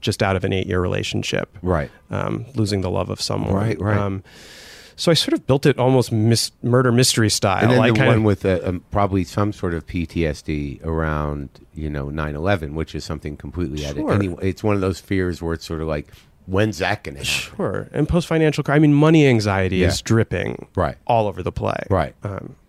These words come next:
Speaker 1: I don't think there's a sent-, like, I think every other sentence has some hint of, you know, even if the mother's just talking about the price of a candle and it also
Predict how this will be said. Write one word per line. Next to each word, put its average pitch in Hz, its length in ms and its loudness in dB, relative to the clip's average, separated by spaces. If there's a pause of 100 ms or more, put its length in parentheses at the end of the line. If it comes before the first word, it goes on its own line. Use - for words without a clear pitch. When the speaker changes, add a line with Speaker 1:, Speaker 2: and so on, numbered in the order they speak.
Speaker 1:
I 117 100 -2
don't 117 140 2
think 113 120 0
there's 95 160 0
a 98 40 -2
sent-, 104 360 -4
like, 101 200 -4
I 107 60 -6
think 113 160 -2
every 117 200 4
other 104 140 6
sentence 98 460 0
has 92 220 -2
some 98 300 2
hint 95 340 -2
of, 87 400 -4
you 101 80 -2
know, 92 160 0
even 98 160 0
if 95 100 -4
the 107 60 -4
mother's 98 320 0
just - 160 -6
talking 92 320 -6
about 87 340 -2
the 101 60 -6
price 95 280 -4
of 107 80 -8
a 113 60 -6
candle 120 580 4
and 98 80 2
it 101 60 2
also 101 280 -2